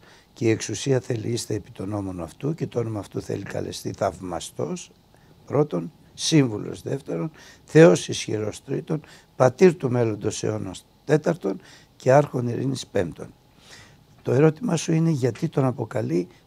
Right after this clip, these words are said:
πατέρα του μέλλοντος αιώνος. Γιατί θα είναι ο πατέρας της αιώνιας και μέλουσας ζωής. Και να δούμε πώς το εξηγεί αυτό ο αδερφός μας ο Απόστολος Πέτρος.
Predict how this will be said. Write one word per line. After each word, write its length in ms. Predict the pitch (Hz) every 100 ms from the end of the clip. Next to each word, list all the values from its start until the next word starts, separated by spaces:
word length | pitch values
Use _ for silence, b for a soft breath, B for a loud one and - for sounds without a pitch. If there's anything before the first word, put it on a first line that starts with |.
| -
πατέρα 420 | - 143 147 151
του 80 | -
μέλλοντος 540 | 123 127 135 127 110
αιώνος. 440 | - 101 82 82 - _
Γιατί 340 | - 123 120 127
θα 240 | - 120
είναι 360 | 170 165 95 73 B B B
ο 120 | 107
πατέρας 680 | - 110 - 151 127 101 82 B B -
της 240 | 113 -
αιώνιας 720 | 104 120 165 135 101 90 - - -
και 160 | - 104
μέλουσας 720 | 101 113 120 131 185 180 - -
ζωής. 520 | 151 175 123 80 - B B B
Και 140 | -
να 100 | 104
δούμε 240 | 110 135 117
πώς 220 | 117 110
το 80 | 113
εξηγεί 480 | 101 - 101 117
αυτό 380 | 104 - - 98 B B B -
ο 220 | 98 95 -
αδερφός 480 | 104 95 - 117 101
μας 220 | 95 -
ο 60 |
Απόστολος 600 | 92 - 104 - 87 80
Πέτρος. 500 | - 95 - 170 185